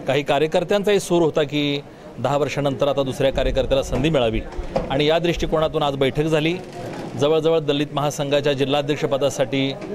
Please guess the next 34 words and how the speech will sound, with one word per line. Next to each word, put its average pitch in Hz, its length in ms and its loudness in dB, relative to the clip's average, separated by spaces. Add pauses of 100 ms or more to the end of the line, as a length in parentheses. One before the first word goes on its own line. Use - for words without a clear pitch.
(260)
सहा 156 360 0
जण 175 180 2
इच्छुक 165 320 0
होते, 135 300 0 (540)
परंतु 156 340 2
या 160 160 2
सगळ्यांची, 147 800 0 (380)
अ, 127 80 -2
चर्चा 131 420 0
करून 160 380 2 (300)
सर्वानुमते 160 680 0
दलित 120 300 -2
महासंघाच्या 127 960 -2 (240)
या 123 100 2
बैठकीमध्ये 127 600 0
निर्णय 120 300 2
झाला 135 280 0 (500)
आणि 123 100 -2
बळवंतराव 139 500 2
माने, 139 300 0 (520)
अ, 123 60 -4 (460)
हे 139 100 0
माझे 135 200 -2
फार 139 220 -2
जुने 139 260 0
सहकारी 127 400 0
आहेत, 101 120 -2 (420)
त्यांची 131 200 0
दलित 139 240 0
महासंघाच्या 131 640 0
जिल्हाध्यक्षपदी 135 720 0
निवड 151 200 2
झालेली 127 300 0
आहे. 101 140 -2